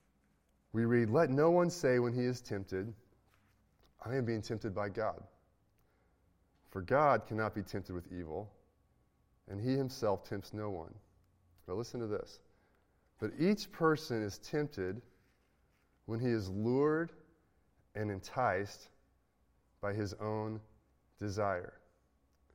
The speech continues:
So the language there, it's the language of a trap that would be set for an animal. There's a lure, there's a bait on the trap.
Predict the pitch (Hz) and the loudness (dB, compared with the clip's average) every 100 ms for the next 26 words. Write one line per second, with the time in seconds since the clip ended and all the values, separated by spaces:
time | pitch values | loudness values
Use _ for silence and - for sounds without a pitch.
0 | _ _ _ _ - 101 110 131 160 160 | _ _ _ _ -6 2 4 6 8 6
1 | 127 113 135 139 131 127 - 127 135 135 | 4 4 6 6 6 4 0 0 2 2
2 | 123 113 110 104 - 147 135 - - - | 2 2 0 -2 0 2 2 2 -8 -20
3 | _ 110 110 104 110 - 139 110 127 117 | _ -6 -4 -4 -6 0 0 0 -4 -4
4 | 117 120 110 92 87 101 101 101 110 131 | -4 -4 -4 -8 -10 -8 -4 -2 0 2
5 | 135 95 85 - - - _ 104 107 110 | 4 2 -4 -18 -20 -20 _ -6 -2 -2
6 | 87 131 104 - - _ - - 113 110 | 2 2 2 -4 -16 _ -20 -12 -8 -6
7 | 104 127 110 98 | -2 0 0 -2